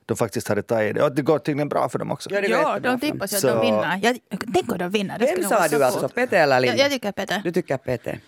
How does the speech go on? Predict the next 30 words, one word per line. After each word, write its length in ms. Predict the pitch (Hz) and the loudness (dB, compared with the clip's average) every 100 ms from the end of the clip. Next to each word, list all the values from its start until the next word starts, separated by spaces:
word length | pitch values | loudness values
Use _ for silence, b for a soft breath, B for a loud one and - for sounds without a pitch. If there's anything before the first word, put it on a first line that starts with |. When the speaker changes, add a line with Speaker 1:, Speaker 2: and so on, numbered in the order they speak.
| - | -6
Speaker 2:
Mm. 300 | 147 120 117 | -4 -4 -2
Speaker 1:
Ja. 60 | 131 | 0
Speaker 3:
Ja, 240 | 131 127 B B | 0 -2 B B
alltså, 280 | 233 254 233 - 226 | 0 2 0 -2 0
för 220 | 254 240 | 0 2
jag, 120 | 247 233 _ _ - - 208 208 214 | 0 0 _ _ -18 -8 -4 0 0
äh, 60 | 208 - | -2 -4
Linda, 520 | 233 247 226 208 190 - _ - | -2 0 0 0 -2 -4 _ -6
alltså, 220 | 214 208 | -4 -2
hon 120 | 214 | 0
är 60 | 220 | 0
jättevacker, 800 | 220 - 214 233 233 - 175 175 | -2 -4 0 0 0 -6 -6 -6
men, 200 | 180 185 | -8 -8
äh, 60 | - _ _ _ _ _ _ _ - 214 - _ - | -12 _ _ _ _ _ _ _ -16 -16 -18 _ -10
jag 120 | 220 | -8
tycker 180 | 208 202 | -6 -6
hon 140 | 208 | -4
är 60 | 196 | -4
kanske, 200 | 202 - | -6 -4
hon 160 | 196 220 | -2 0
är, 120 | 226 | 0
hon 140 | - 233 | 0 0
är, 120 | 226 - | 0 -2
hennes 280 | 233 233 | -2 0
stil 220 | - 269 214 | 0 0 0
är 60 | |
så 80 | 196 | 0
här 60 | 190 | -2
lite 240 | 208 208 | -2 -4
onaturlig. 840 | - 208 180 202 - - 120 220 | -2 -2 -2 -8 -8 -10 -6 -6